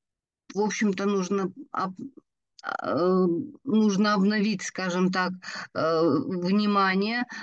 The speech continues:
к тому, что, э, сейчас, э, очень, э, важно, э, не допускать накопления отпусков.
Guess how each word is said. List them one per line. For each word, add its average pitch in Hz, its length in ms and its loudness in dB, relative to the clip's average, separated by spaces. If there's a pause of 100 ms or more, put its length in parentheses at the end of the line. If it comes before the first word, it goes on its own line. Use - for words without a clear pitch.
(240)
к - 80 -20
тому, 202 340 0
что, 196 600 -2
э, 190 120 -4
сейчас, 202 500 -6 (140)
э, 185 100 0
очень, 180 720 4
э, 151 280 -2 (280)
важно, 202 500 -2 (380)
э, 180 140 -2
не 226 640 2
допускать 202 640 -4
накопления 202 720 0
отпусков. 185 880 -2